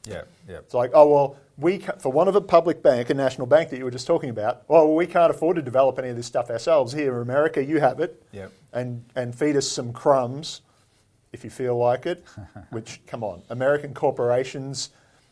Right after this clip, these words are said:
Speaker 2: this is the origin of the term banana republic, right?
Speaker 1: Yeah, yeah.
Speaker 2: They take over whole countries if you let them.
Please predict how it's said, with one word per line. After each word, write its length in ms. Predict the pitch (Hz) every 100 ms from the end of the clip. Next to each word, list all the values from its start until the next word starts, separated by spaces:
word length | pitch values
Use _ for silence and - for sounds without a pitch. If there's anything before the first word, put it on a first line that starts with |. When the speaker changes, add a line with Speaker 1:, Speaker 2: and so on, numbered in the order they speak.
| _ _ _ _
Speaker 2:
this 180 | 123 151
is 120 | 151
the 160 | 139 131
origin 400 | 131 160 160 175
of 60 | 160
the 80 |
term 280 | 147 160 156
banana 340 | 151 147 151 160
republic, 720 | 147 147 143 160 160 - - _
right? 260 | 123 135 151
Speaker 1:
Yeah, 160 | 101 101
yeah. 120 | 98 - 123
Speaker 2:
They 100 | 135
take 320 | - 175 170
over 220 | 170 170
whole 200 | 156 165
countries 460 | 165 165 165 180 170
if 120 | 180
you 100 | 180
let 220 | 160 175
them. 220 | 196 202